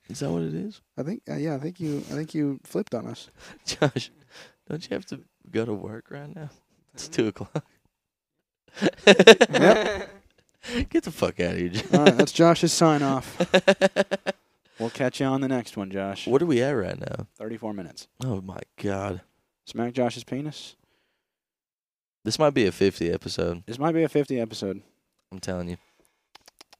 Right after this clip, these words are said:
Speaker 1: Oh, Josh.
Speaker 2: Sorry about the, you put the wallet in the front pocket.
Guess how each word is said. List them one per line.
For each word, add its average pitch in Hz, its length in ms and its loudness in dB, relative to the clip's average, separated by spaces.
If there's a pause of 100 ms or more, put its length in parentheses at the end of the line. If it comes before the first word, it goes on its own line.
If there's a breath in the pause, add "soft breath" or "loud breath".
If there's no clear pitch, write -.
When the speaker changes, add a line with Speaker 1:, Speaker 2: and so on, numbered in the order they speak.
(200)
Speaker 1:
Oh, 101 280 -2
Josh. 98 680 -10 (380)
Speaker 2:
Sorry 117 240 -2
about 107 160 -2
the, - 100 -10
you 117 80 -2
put 147 140 -2
the 135 80 -4
wallet 127 220 4
in 98 40 -8
the 104 60 -12
front 160 160 -4
pocket. 95 260 -4